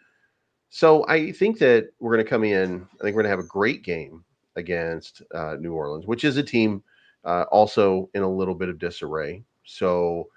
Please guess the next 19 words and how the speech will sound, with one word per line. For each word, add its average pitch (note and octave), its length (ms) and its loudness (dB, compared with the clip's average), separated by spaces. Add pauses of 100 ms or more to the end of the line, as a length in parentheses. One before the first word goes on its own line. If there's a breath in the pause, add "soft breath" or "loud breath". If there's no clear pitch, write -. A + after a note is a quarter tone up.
(280)
I A2+ 80 2
think G2+ 140 2
we're G2 140 -2
gonna F2+ 100 -6
come G2+ 240 -4
in, F#2 480 0 (140)
we're G2+ 80 -8
gonna F2 100 -6
have G2 140 -4
a, F2 320 -2
another, F2+ 800 -4
we're G2 140 -4
gonna A2 80 2
have A#2 100 2
a - 20 -2
nice A#2 240 2
game. - 280 -12 (640 soft breath)
We're F#2+ 160 0
gonna, E2+ 400 -2